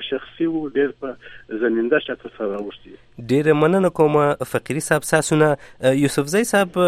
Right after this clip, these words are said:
Speaker 2: دغه د ښځو بحث چې کېږي، البته د انتخابات خو تاریخي انتخابات هم ګڼل کېږي، د دې لپاره چې اولین ښځه د یو لوی ګوند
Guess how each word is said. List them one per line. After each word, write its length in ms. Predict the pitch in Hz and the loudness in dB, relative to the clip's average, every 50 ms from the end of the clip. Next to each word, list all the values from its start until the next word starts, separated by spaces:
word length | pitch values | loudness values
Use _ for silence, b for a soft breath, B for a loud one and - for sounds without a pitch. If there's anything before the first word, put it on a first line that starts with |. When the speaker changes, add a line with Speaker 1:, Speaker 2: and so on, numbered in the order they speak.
| 175 170 165 156 156 | 4 4 4 4 2
Speaker 2:
دغه 240 | 185 190 175 180 180 180 175 170 160 151 - | 2 4 4 4 4 4 4 2 0 2 2
د 100 | 147 143 143 143 143 | 4 4 6 4 2
ښځو 520 | - - - - - 220 180 - 180 175 151 | 0 -2 -4 -4 -2 -2 0 0 0 2 4
بحث 240 | 160 156 156 - - - | 4 4 4 2 -2 -8
چې 80 | 170 - | -8 -6
کېږي، 200 | - 170 151 147 147 | -6 -4 -2 0 0
البته 260 | 139 135 156 - 156 | 0 0 0 0 0
د 100 | 147 139 135 | 0 0 0
انتخابات 500 | - 139 - 147 139 147 147 143 - - | -2 -2 0 0 2 2 2 0 0 -2
خو 120 | - 151 147 143 - B B B B B - | 0 2 2 2 2 B B B B B -2
تاریخي 280 | 147 143 135 - - 165 | 0 0 0 0 0 0
انتخابات 500 | 151 143 - - 139 139 147 139 - - | 0 2 2 2 2 4 2 2 2 2
هم 80 | 160 160 | 2 2
ګڼل 240 | 151 151 151 147 143 - | 4 2 2 2 0 0
کېږي، 240 | 160 151 147 143 143 | -2 -2 -2 -2 -2
د 80 | 139 139 135 | -2 0 0
دې 80 | 139 135 | 0 0
لپاره 200 | - 139 135 135 - | 0 0 -2 -2 -2
چې 60 | - | -2
اولین 340 | 131 123 127 135 143 151 135 - b b b b b - | -2 -2 -2 -2 -2 -4 -4 -6 b b b b b -4
ښځه 420 | - - 180 165 165 160 160 151 143 | 0 0 2 4 4 4 4 4 4
د 120 | 147 139 | 2 2
یو 80 | 135 135 | 2 2
لوی 200 | 147 160 160 160 | 2 2 2 2
ګوند 320 | 135 147 147 147 147 - | 4 2 2 2 2 0